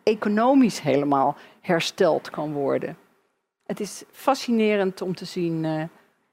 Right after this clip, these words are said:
hoe dit kan. En dat is eigenlijk in een tijdsperiode van twintig jaar is dit, eh, gedaan.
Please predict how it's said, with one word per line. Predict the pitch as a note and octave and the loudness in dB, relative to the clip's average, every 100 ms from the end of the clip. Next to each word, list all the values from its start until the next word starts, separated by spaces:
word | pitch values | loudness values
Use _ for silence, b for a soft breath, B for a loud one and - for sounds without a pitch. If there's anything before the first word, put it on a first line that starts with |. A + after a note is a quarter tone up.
| - | 0
hoe | G#3+ | 2
dit | F#3+ E3+ | 2 0
kan. | - C#3+ C#3+ | -2 -4 -2
En | E3 | 0
dat | F3+ G3+ | 0 0
is | B3 A#3+ | 0 2
eigenlijk | A#3+ C4 C4 | 2 2 0
in | B3+ A#3 | 0 0
een | A3 G3+ - _ _ | 0 -2 -8 _ _
tijdsperiode | C4+ C4+ C#4 - C4 B3+ B3 A#3+ | 0 2 -2 -6 -2 2 4 2
van | G3+ F#3 | 0 -6
twintig | - F4 E4 C4 - | -2 2 2 2 2
jaar | G#3+ F#3+ | 2 2
is | F3+ G3+ | 0 -2
dit, | - F3+ - | -2 -4 -2
eh, | F3 E3 | -2 0
gedaan. | E3 - F3 D3+ D3 D#3 | -2 -2 0 0 -2 -6